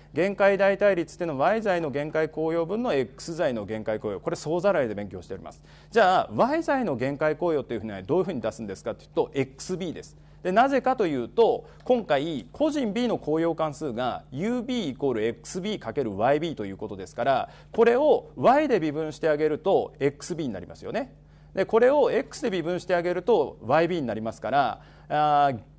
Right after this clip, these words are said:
分母に来てるのがY材の限界効用ですから、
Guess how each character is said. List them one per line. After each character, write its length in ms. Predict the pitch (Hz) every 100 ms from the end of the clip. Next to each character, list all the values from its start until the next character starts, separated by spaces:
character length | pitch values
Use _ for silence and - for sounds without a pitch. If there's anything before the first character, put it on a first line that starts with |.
| - 131
分 300 | 117 311 294
母 80 |
に 100 | 147
来 100 | 120
て 60 | 139
る 60 | 113
の 100 | 104
が 240 | 98 90 -
Y 240 | 160 196
材 180 | 156 127
の 120 | 101
限 180 | 120 120
界 160 | 127 117
効 220 | 127 117
用 100 | 95
で 100 | 87
す 120 | -
か 80 | 139
ら、 260 | 147 107